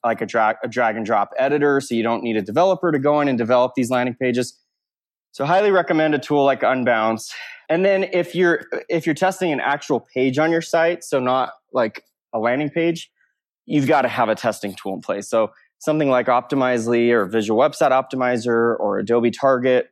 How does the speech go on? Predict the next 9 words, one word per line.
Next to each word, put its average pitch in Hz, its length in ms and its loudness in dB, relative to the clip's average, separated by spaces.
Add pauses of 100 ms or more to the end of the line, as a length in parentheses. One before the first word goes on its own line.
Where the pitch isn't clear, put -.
(100)
you've 143 180 0
gotta 147 220 2
use 123 440 0 (440)
something. 139 520 -2 (340)
And 175 140 2
these 202 180 0
testing 196 400 0
tools 165 320 0
can 165 400 0